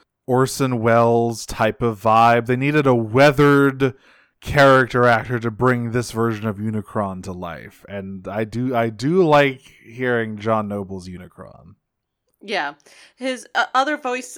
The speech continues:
Speaker 2: acting credits you might know him from include, um, an L A Noire, w-, uh, the bad game of L A Noire, uh, Leland Monroe. Um, he was the Dragon Spirit in, um,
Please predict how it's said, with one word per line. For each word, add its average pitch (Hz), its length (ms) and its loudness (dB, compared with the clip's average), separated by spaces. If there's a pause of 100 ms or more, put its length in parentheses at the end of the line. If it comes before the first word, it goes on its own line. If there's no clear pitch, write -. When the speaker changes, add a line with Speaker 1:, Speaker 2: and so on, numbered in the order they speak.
Speaker 2:
acting 214 320 -4
credits 202 360 -10
you 202 60 -12
might 190 160 -10
know 175 160 -8
him 180 160 -16
from 180 180 -10
include, 175 720 -10
um, 156 400 -10
an 190 220 -12
L 175 160 -6
A 185 440 -10
Noire, 175 680 -6 (260)
w-, 170 320 -18
uh, 170 80 -12
the 156 160 -18
bad 233 300 0
game 185 240 -4
of 190 120 -8
L 190 160 -2
A 180 80 -4
Noire, 175 460 -2 (420)
uh, 185 440 0 (120)
Leland 196 520 -6
Monroe. 233 720 -4 (640)
Um, 170 640 -2 (640)
he 214 280 -12
was 190 560 -4
the 185 140 -10
Dragon 175 420 -6
Spirit 240 600 -8
in, 165 540 -8 (100)
um, 156 560 -10